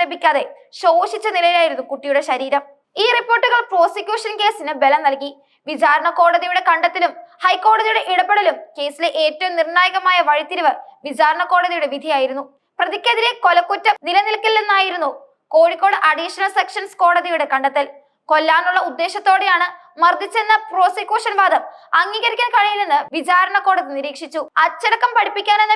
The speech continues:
പേരിൽ കൂടുതൽ മർദ്ദിച്ചാൽ മുന്നൂറ്റി ഇരുപത്തിനാലാം വകുപ്പ് മാത്രമേ നിലനിൽക്കുകയുള്ളൂ എന്നും കോടതി വിലയിരുത്തിയിരുന്നു. ഈ വകുപ്പുകൾ പ്രകാരം പ്രതികൾക്ക് ജാമ്യം ലഭിക്കാനും സാധ്യതയുണ്ടായിരുന്നു. പ്രതികൾ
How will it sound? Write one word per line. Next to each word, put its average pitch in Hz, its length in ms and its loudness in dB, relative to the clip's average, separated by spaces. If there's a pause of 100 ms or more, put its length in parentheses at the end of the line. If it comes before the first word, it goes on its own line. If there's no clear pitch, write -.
പേരിൽ 392 220 0 (100)
കൂടുതൽ 359 440 0
മർദ്ദിച്ചാൽ 359 460 0
മുന്നൂറ്റി 320 380 -6 (100)
ഇരുപത്തിനാലാം 359 680 0
വകുപ്പ് 339 340 0
മാത്രമേ 339 420 0
നിലനിൽക്കുകയുള്ളൂ 359 800 -2
എന്നും 277 160 -8 (360)
കോടതി 339 320 2 (120)
വിലയിരുത്തിയിരുന്നു. 285 600 -8 (560)
ഈ 311 100 -4
വകുപ്പുകൾ 311 480 0
പ്രകാരം 339 400 2 (500)
പ്രതികൾക്ക് 403 520 2 (240)
ജാമ്യം 370 380 2
ലഭിക്കാനും 359 520 -2
സാധ്യതയുണ്ടായിരുന്നു. 294 840 2 (480)
പ്രതികൾ 440 300 2